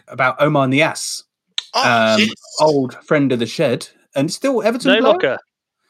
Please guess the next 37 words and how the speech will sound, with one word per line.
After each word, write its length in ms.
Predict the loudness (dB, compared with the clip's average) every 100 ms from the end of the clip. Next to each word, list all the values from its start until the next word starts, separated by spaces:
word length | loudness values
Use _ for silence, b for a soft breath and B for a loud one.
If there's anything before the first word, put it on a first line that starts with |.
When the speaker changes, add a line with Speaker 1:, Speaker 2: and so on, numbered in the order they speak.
| b b b b
Speaker 1:
Um, 380 | 2 2 0 -6 B B
well, 180 | 0 2
it's 160 | 0 -2
about 320 | 2 2 2
No 160 | 0
Locker. 360 | 0 -4 -10 -12
So 160 | -4 -2
he's 160 | -2 -2
come 220 | -2 2
out 260 | 2 0 0
and 120 | -4
explained 520 | -4 -6 -4 -2 -4
how 240 | -4 -6 -4
Koeman 680 | -4 -2 0 0 0 -4
treated 340 | -4 -4 -2 -6
him, 380 | -8 -8 -10 -16 _ _
um, 600 | 0 2 2 0 -2 -4 _ _
during 280 | 0 2 2
his 120 | 0
time 280 | 0 0 0
at 80 | 0
Everton. 500 | -2 0 0 -2 -4 b b b b
And 120 | -2
it's 100 | -2
basically 800 | -2 0 0 -2 -4 -2 -2 -4 _
workplace 520 | -2 -2 0 -2 -6 -4
bullying. 520 | -4 -2 -4 -8 -20 _
It's 240 | -10 -2
really 180 | 0 2
horrible. 360 | 2 2 2 -2
He's 140 | 0
like, 240 | -4 -2
"We 80 | 0
don't 220 | 2 2
talk 240 | 2 -2 0
to 80 | -2
you. 200 | -2